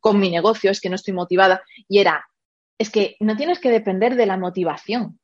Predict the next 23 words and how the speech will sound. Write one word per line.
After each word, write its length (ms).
sino 240
que 120
realmente 420
lo 100
que 80
necesitas 460
es 200
automatizar 1080
ese 280
día 200
a 80
día". 200
Antes 460
hemos 240
dicho, 360
se 160
trata 300
de 80
empezar 460
por 160
lo 100
más 320
importante. 760